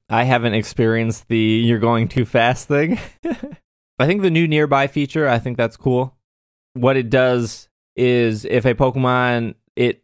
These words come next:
it now shows Pokemon near Pokestops. So if you have, like, a Fearow on your list, it could say that, "Oh, the Fearow is at this art monument." So you, you're now given a new direction to walk to find that, um, instead of just kind of pointing you in a direction. So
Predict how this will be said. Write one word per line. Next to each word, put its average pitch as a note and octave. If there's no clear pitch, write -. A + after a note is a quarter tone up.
it C3+
now D#3
shows D#3
Pokemon B2
near B2
Pokestops. G#2
So G#2+
if A2
you B2
have, A#2
like, A2+
a A2
Fearow A#2+
on A2+
your A#2
list, A2+
it G#2+
could A2
say A2
that, G#2
"Oh, D#3+
the C3+
Fearow C3+
is A#2
at A2+
this A2+
art B2
monument." G#2
So G#2+
you, B2+
you're B2
now B2
given A#2+
a A#2
new A#2
direction G#2+
to G2+
walk G2+
to G2
find G#2
that, F2+
um, G2
instead G#2+
of G2+
just G2+
kind G2+
of F#2
pointing C#3+
you A#2+
in A2+
a G#2+
direction. G#2+
So G#2+